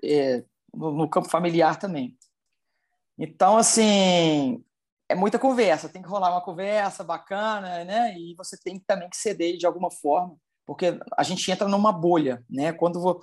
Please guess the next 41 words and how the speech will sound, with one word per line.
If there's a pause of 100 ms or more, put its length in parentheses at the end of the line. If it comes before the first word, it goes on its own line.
(240)
a
gente
leva,
a,
você
fala
assim,
cara, (200)
porque
existem,
eu
acho
que (960)
é
diferentes
tipos
de
atletas, (500)
mas
você
tem
o
cara (1300)
que
tá
ali
focado,
que
se
doa
pra
aquilo
mesmo,
você
tem
o
outro
que
tá
treinando
pra